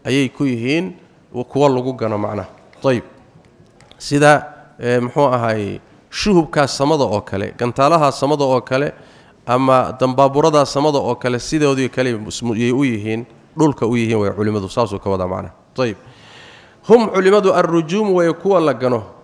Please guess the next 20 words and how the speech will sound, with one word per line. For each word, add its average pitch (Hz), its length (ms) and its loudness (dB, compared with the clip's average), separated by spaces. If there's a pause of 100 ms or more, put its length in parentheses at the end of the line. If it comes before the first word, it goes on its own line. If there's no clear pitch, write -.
(680)
bixaqin, 180 840 -2 (240)
xaqnimo, 147 840 -2 (300)
كل 214 280 2
مسترق، 180 640 0 (200)
mid 190 180 -4
kastoo 165 340 -2
xadaya, 160 460 0
سمعا، 147 480 -2
maqal. 135 400 -4 (880)
Maxaa 120 240 -2
laga 151 160 0
wadaa? 131 280 0 (1000)
Yacni, 156 320 -2
wax 190 160 -2
weeyaan, 185 500 -2 (1040)
kii 233 560 -4
maqalka 180 520 -4
xadaya 156 500 -4
dhulka 180 340 -4
joogay 151 640 -6